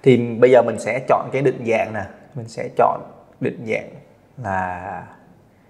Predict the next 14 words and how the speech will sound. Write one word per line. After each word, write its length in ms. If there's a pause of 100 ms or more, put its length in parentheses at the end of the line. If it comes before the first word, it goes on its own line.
H 160
E 120
V 80
C 220 (920)
và 220
mình 220
sẽ 180 (120)
chọn 240 (220)
cái, 380
à, 220 (240)
bitrate 380
là 180
cao. 320 (960)
Ok 200